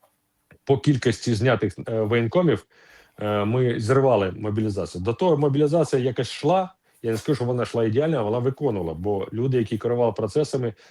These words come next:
розумілися на певних питаннях. І за принципом, як поступив президент влітку двадцять третього року, знявши всіх воєнкомів, він, знаєте, такий от сталінський підход: знищити як ото куркулів, як клас,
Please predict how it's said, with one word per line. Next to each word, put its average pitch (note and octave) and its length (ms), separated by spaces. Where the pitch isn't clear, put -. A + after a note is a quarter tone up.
розумілися A#2 580
на G#2 100
певних A#2 320
питаннях. D#2+ 400
І G#2 420
за A#2 320
принципом, D3 560
як C3+ 180
поступив C#3 400
президент B2+ 520
влітку B2+ 300
двадцять A#2 300
третього C3 380
року, E3+ 280
знявши A2 420
всіх G#2+ 260
воєнкомів, G#2 480
він, A#2 120
знаєте, B2 360
такий G#2+ 260
от - 60
сталінський B2+ 560
підход: A2+ 380
знищити C#3 540
як C3+ 140
ото C3+ 160
куркулів, D3+ 420
як A#2+ 160
клас, G#2+ 440